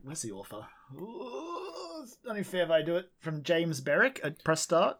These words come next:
Thank you, James. 'Cause, like, honestly, fuck getting that all,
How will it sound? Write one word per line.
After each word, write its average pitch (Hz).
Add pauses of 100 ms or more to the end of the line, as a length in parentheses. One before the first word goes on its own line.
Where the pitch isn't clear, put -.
Thank 139
you, 123
James. 208
'Cause, 143
like, 135
honestly, 147 (420)
fuck 160
getting 143
that 139
all, 139